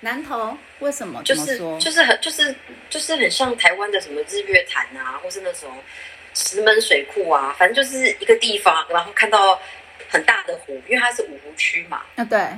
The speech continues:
Speaker 2: 河口湖，反正河口湖，然后
Speaker 1: 嗯。
Speaker 2: 有些游览车，
Speaker 1: 嗯。
Speaker 2: 然后风景也是一点点枯燥，就是天气有点死白，
Speaker 1: <laughs>
Speaker 2: 然后旁边也是一个乡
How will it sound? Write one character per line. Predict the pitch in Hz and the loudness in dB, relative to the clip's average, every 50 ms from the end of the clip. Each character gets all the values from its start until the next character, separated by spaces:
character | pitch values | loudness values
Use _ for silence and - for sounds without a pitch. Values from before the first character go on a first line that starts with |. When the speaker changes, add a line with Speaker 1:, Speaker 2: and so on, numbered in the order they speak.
| 214 - - - - | -14 -18 -20 -20 -6
Speaker 2:
河 | - - - | -2 0 2
口 | - - 196 185 | 4 4 4 4
湖， | - - 147 135 - - | 2 -4 -16 -20 -12 -4
反 | - 160 185 | 0 0 0
正 | - 202 | 0 -2
河 | 190 185 | -8 -10
口 | 180 - 151 | -8 -8 -10
湖， | - 143 131 139 | -10 -12 -12 -12
然 | 143 156 - | -10 -6 -2
后 | - 190 185 | 0 0 0
Speaker 1:
嗯。 | 180 190 - - - - | 0 -2 -8 -20 -16 -12
Speaker 2:
有 | - | -8
些 | - 208 | -6 -4
游 | 202 180 175 | -2 0 0
览 | 170 147 - | 0 0 -2
车， | - - - - 135 135 135 131 131 131 - - - - - - | -4 -10 -12 -8 -8 -6 -6 -6 -8 -10 -14 -18 -20 -20 -18 -12
Speaker 1:
嗯。 | - 226 202 180 | -10 -8 -6 -6
Speaker 2:
然 | 175 | -2
后 | 190 220 226 226 220 208 - - - - - - - - | 2 2 4 4 4 2 0 -4 -16 -18 -18 -18 -2 0
风 | 214 214 220 | 0 0 2
景 | 220 - - 151 | 0 -4 -4 -4
也 | 139 139 | -4 -4
是 | - - 185 180 175 170 160 156 139 - - - - - - - - - - - - - - - - - - - - - - - - - - - - - - - - - | -6 -8 -10 -10 -10 -12 -14 -14 -18 -20 -20 -20 -20 -20 -20 -20 -20 -20 -20 -20 -20 -20 -20 -20 -20 -20 -20 -20 -20 -20 -20 -20 -20 -20 -20 -20 -10 -6 -4 -4 -2 -2
一 | - - | -2 0
点 | - 392 - | 2 2 2
点 | - 180 151 | 2 0 -4
枯 | - - - 240 170 | -4 -6 -14 -12 2
燥， | - 370 330 - 135 131 139 | 4 4 6 6 4 0 -4
就 | - 233 | -8 -10
是 | - - - 330 - - - - - - - - - 180 185 - - - - - - - - - - - - - | -12 -10 -10 -10 -10 -12 -12 -16 -18 -18 -16 -12 -10 -10 -10 -10 -12 -16 -18 -18 -16 -16 -16 -16 -18 -16 -4 2
天 | - 226 214 | 2 2 2
气 | 220 - - | 2 0 2
有 | 233 190 180 | 4 6 6
点 | 180 196 185 - | 6 4 2 2
死 | - - - - - | 0 -6 -14 -8 -2
白， | - 135 135 143 | 0 2 2 2
Speaker 1:
<laughs> | |
Speaker 2:
然 | 147 165 | 2 0
后 | 185 220 | 0 -2
旁 | 214 - 185 175 | -2 -6 -6 -4
边 | 180 202 208 208 208 208 | 0 2 2 2 0 -2
也 | 185 151 | -6 -8
是 | - 185 | -8 -8
一 | 185 180 | -4 -2
个 | - | 0
乡 | - - - | 0 2 0